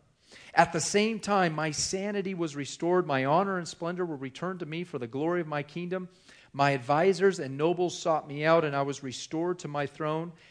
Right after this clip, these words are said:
and became even greater than before." Now look at verse thirty-seven. This is a stark contrast from what he was saying s-,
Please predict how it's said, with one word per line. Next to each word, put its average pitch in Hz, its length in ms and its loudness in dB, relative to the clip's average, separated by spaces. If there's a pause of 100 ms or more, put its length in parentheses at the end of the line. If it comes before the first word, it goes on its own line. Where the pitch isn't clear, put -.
(100)
and 135 140 0
became 143 420 -2
even 135 300 -6
greater 135 420 2
than 127 200 -8
before." 123 400 -2
Now 117 160 -8
look 175 180 -10
at 208 100 -10
verse 156 300 -6
thirty-seven. 127 680 -8
This 131 180 -12
is 120 100 -12
a 120 60 -12
stark 185 380 -4
contrast 131 580 -8
from 123 180 -10
what 135 160 -6
he 135 100 -6
was 127 160 -8
saying 117 360 -8
s-, - 200 -12